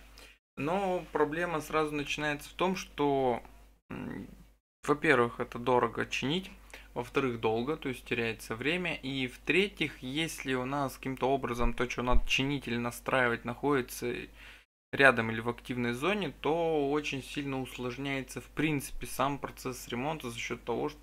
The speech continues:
там повышенный радиоактивный фон. И вот тут, в общем, идут тут же проблемы. То есть обслуживание дорого, долго и сопряжено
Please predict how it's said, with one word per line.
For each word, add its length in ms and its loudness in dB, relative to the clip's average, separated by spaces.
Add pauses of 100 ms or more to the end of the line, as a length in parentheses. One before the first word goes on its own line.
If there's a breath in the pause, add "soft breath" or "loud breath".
(100)
там 280 2
повышенный 500 -4
радиоактивный 600 -6
фон. 240 -6 (640 loud breath)
И 60 -2
вот 160 0
тут, 160 -2
в 40 2
общем, 540 0 (580)
идут 420 -4
тут 140 -6
же 140 -6
проблемы. 580 -2
То 120 -2
есть 240 0
обслуживание 800 0 (1160)
дорого, 520 2
долго 480 0
и 260 -2
сопряжено 800 -2